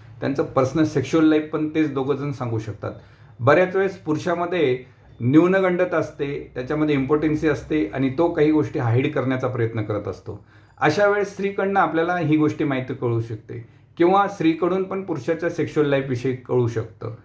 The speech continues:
या गोष्टी कळाल्यानंतर आपल्याला बऱ्याचशा गोष्टी मेडिसिन सिलेक्शनला मदत करणाऱ्या असतात. त्याच्यानंतर त्यांना पडणारे स्वप्न, त्यांना वाटणारी भीती, त्यांच्या आवडीनिवडी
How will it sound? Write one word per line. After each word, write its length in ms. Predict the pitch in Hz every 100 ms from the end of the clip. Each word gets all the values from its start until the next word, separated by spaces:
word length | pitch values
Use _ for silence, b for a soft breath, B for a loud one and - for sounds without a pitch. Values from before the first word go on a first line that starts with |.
| b b b
या 140 | 143 175
गोष्टी 300 | 180 175 196
कळाल्यानंतर 640 | 180 175 170 175 170 175
आपल्याला 360 | 160 123 143 151
बऱ्याचशा 440 | 135 151 147 170
गोष्टी 560 | 160 151 - 160 170 - b b _ -
मेडिसिन 480 | 135 131 151 175 214
सिलेक्शनला 720 | - 160 151 139 127 123 123 -
मदत 300 | 117 131 131 131
करणाऱ्या 340 | 135 120 113 101
असतात. 280 | - - 104 - b b b -
त्याच्यानंतर 680 | 135 160 165 165 160 175 175 - - -
त्यांना 200 | 123 143
पडणारे 480 | 143 139 143 139
स्वप्न, 640 | 135 - 143 143 147 147 156 - -
त्यांना 240 | 117 123
वाटणारी 440 | 120 113 - 117 117
भीती, 560 | 120 120 135 135 139 b b -
त्यांच्या 260 | 120 120
आवडीनिवडी 600 | 113 131 151 143 117 104